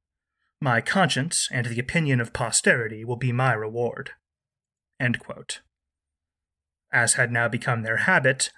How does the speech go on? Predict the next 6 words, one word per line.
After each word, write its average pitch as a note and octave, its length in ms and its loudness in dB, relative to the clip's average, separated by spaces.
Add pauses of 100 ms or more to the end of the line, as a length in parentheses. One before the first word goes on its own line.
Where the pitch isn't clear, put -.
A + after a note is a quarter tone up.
(120)
the C#3 60 0
directors C3+ 540 2
backed - 380 -2
down, B2+ 460 -2 (160)
responding, A#2 720 -2 (400)
quote, A#2+ 440 0